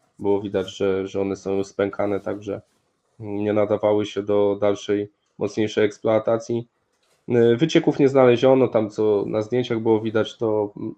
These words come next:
po jeździe próbnej, y, gdzieś tam o mijanych kałużach ta woda mogła się znaleźć, ale nie, nie był to żaden olej czy, czy inne płyny eksploatacyjne.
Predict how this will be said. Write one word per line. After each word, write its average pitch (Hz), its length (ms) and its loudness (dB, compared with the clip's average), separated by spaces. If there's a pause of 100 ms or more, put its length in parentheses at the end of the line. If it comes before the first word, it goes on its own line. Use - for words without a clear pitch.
(280)
po 120 100 4
jeździe 120 280 4
próbnej, 113 460 2 (580)
y, 113 40 -2 (560)
gdzieś 110 240 -2
tam 113 140 4
o 113 60 6
mijanych 113 420 4
kałużach 117 420 4
ta 107 120 0
woda 110 220 0
mogła 110 240 2
się 107 140 -4
znaleźć, 110 400 -2
ale 107 200 0
nie, 107 500 -2
nie 147 200 2
był 120 160 -2
to 110 140 -2
żaden 110 300 -2
olej 113 340 0 (380)
czy, 113 260 -4
czy 127 160 -4
inne 123 220 0
płyny 135 260 0
eksploatacyjne. 123 960 -2